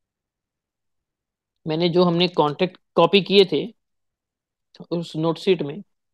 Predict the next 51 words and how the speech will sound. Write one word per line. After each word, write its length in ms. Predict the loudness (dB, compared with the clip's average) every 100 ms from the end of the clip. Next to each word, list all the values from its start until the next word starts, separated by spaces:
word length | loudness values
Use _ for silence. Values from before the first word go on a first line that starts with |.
| _
उसको 220 | -4 4
अगर 180 | 6 6
मैं 100 | 4
यहाँ 140 | 4 4
पर 100 | 4
अगर 140 | 2 2
पेस्ट 260 | 0 -2 0
करूँ, 240 | 0 0 -10 _ _ _ _ _ _ _ _
तो 40 | 4
आप 200 | 4 2
पाओगे 360 | 4 4 2 0
कि 160 | -4
एक 100 | -8
सिंगल 420 | -8 -6 2 2 4
सेल 280 | 2 2
में 220 | 0 -6 -10 _ _
सारे 340 | 0 4 4 4
के 80 | 2
सारे 240 | 0 0
नंबर 280 | -2 -4 -4
आ 80 | -6
गए, 140 | -12 -18 _ _ _ _ _
जो 120 | -4 0
कि 120 | 2
हमारा 200 | 2 2
पर्पस 320 | 0 0 -2
फुलफिल 340 | -4 -2 -4 -2
नहीं 180 | -2 2
कर 160 | 0
रहा 220 | 2 -2
है। 140 | -2 -8 _ _ _ _
तो 60 | -2
हम 120 | 2
क्या 120 | 2
करेंगे, 260 | 2 0 0
इसको 240 | -2 -4
डिलीट 240 | -4 -6 -6
करते 300 | -6 -6 -8
हैं। 100 | -8 _ _ _ _ _ -4
और 80 | 0
फिर 160 | 2
यहाँ 160 | 4 4
पर 120 | 4
Excel 260 | 2 2 -2
में 60 |
एक 100 | 0 -2
ऑप्शन 260 | -2 -4
आपको 160 | -2 0
मिलेगा 240 | 2 2
ऊपर 200 | 2 0
में 120 | -2